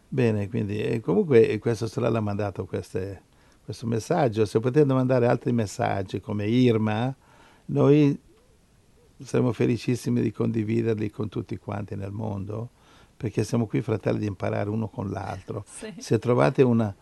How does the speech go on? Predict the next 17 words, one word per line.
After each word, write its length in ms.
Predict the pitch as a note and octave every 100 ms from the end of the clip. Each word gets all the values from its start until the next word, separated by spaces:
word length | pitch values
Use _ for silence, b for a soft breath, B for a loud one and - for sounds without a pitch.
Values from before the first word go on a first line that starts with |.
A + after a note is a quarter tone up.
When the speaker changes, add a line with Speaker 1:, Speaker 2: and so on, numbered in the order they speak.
| b b
Speaker 1:
se 200 | - B2+
trovate 420 | G#2+ A#2+ C3+ B2+ A2+
delle 260 | A#2 A2+
buone 240 | G#2 A2+ A2+
idee, 680 | G#2 A2+ A#2 A#2 A2 G#2
delle 200 | G#2 G#2
soluzioni, 1120 | - A2 G#2 - G#2+ G#2+ A2+ A2+ G#2+ G2+ G2+ b b b
dei 180 | - B2
suggerimenti 1200 | - A#2 G#2+ A#2 A#2 A2+ A#2 A#2 A#2+ A#2 A2 - G#2+
pratici, 1120 | G#2+ G#2+ A2 G#2+ - G#2 - G2+ G2 G2 - b b b b _
per 100 | -
esempio 440 | A2 A#2 A2 A#2 G#2+
Franca 500 | - A#2 A#2 G#2+ G#2+
ci 140 | A2
diceva 480 | G#2 F#2+ A#2 A2+ G2
quando, 500 | G#2+ G2+ G#2 G2 G2+ b b b -
eh, 500 | C#3+ B2 B2 B2